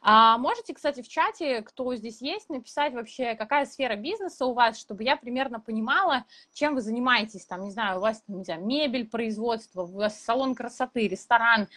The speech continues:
а, инфопродукт какой-то. А, так, вот, видите, мебель, ага, отлично. Посуточная аренда, печатная реклама, станки, косметика,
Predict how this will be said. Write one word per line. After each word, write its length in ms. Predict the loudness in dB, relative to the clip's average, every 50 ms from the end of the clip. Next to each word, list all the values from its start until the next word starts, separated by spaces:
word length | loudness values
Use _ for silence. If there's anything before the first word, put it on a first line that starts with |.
| -18 _ _ _ _
а, 280 | 4 6 6 6 6 6
инфопродукт 720 | 4 2 2 2 0 0 2 2 2 2 2 0 0 -2 _
какой-то. 560 | -4 -2 2 4 4 4 4 2 0 0 -2 _ _ _ _ _ _
А, 440 | -2 2 4 4 6 6 4 4 2
так, 340 | 6 8 10 10 8 6 2
вот, 200 | -6 -6 -6 -4
видите, 280 | -6 -8 -8 -8 -10
мебель, 500 | -8 -6 -6 -4 -6 -6 -6 -6 -6 -4
ага, 460 | -4 -4 -6 -6 -6 -6 -4 -4 -4 -6
отлично. 800 | -8 _ -16 -16 -16 -16 -16 -18 -18 -14 -12 -10 -10 -10 -12 -14 _ _ _ _ _ _ _ _ _ _ _ _ _ _ _ _ _ _ _ _ _ _ _ _ _ -20 -20 _ _ _ _ _ _
Посуточная 760 | -4 -4 -4 -2 -6 -10 -10 -12 -14 -12 -8 -4 -2 -2 -2
аренда, 720 | -4 -4 -6 -4 -4 -2 -4 -4 -4 -2 -2 -2 -4 -6 -10 _ _ _ _ _
печатная 540 | -20 -20 -12 -4 -2 -2 -2 -2 -2 -4 -6
реклама, 680 | -6 -8 -8 -8 -4 2 6 6 6 6 4 2 -2 -4
станки, 720 | -8 -6 _ -4 -4 -4 -4 -6 -8 -8 -6 -4 -4 -4
косметика, 1040 | -4 -4 -6 -6 -6 -4 -2 0 2 2 2 2 0 -2 -6 -8 -2 0 0 0 0